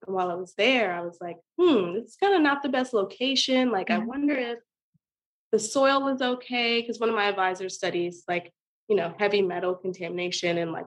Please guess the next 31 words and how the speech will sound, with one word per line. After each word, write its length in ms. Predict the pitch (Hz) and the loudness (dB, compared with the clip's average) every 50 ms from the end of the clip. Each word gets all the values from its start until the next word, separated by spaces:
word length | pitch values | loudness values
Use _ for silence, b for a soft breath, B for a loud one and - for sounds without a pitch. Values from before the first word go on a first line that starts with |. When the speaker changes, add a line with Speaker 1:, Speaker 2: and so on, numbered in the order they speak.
| - _ - | -14 _ -4
Speaker 1:
food 360 | 277 277 269 269 262 262 247 | 0 2 4 4 6 6 6
and 160 | 214 190 196 | 4 2 0
soil. 480 | 196 - 226 220 214 214 214 208 208 202 | 0 0 2 2 4 4 4 4 2 2
And 180 | 190 185 185 180 | 0 -2 -4 -4
so 160 | - 185 180 | -6 -4 -4
I 100 | 180 185 | -2 -2
was 140 | 185 180 - | -4 -4 -6
like, 140 | 185 180 | -8 -6
"I 60 | 185 196 | -6 -6
wonder 280 | 226 269 320 339 349 | -2 0 2 2 2
if 120 | 320 302 294 - | 2 0 -2 -4
this 200 | 254 247 247 - | -8 -8 -8 -6
soil 260 | - 240 226 220 220 | -6 -4 -2 -2 -2
is, 120 | 214 214 214 214 _ - | -2 -4 -6 -8 _ -6
like, 220 | 208 196 196 - - | -6 -6 -6 -8 -14
safe 280 | _ - 147 156 147 - | _ -4 -2 -2 -2 0
for 80 | - 185 | 0 0
these 160 | 175 170 175 | 0 0 -2
people 260 | - - 180 - - - | -6 -12 -14 -12 -12 -12
to 40 | - | -8
be 100 | - 170 | -4 -2
using." 400 | 170 165 226 220 220 208 208 202 | 0 2 4 4 4 4 2 0
Speaker 2:
Mm. 260 | 196 190 185 185 - - _ _ - | 0 -2 -4 -4 -6 -8 _ _ 0
Speaker 1:
So 80 | 240 | 0
it 60 | 247 | 2
just 160 | 247 269 262 - | 2 0 0 0
kinda 180 | 269 254 240 226 | 0 0 0 0
sparked 400 | - - - 185 180 180 - - | -2 -2 -2 -2 -2 -2 -4 -8
my 240 | 175 175 170 165 165 - _ _ _ _ _ _ _ | -6 -6 -6 -8 -10 -16 _ _ _ _ _ _ _
interest. 600 | - 202 185 185 - 196 165 170 165 170 - - _ - | 0 0 0 0 -2 -2 -2 -2 -4 -8 -16 -20 _ -12
Um, 360 | 180 175 175 175 185 190 185 | -8 -8 -6 -6 -8 -8 -12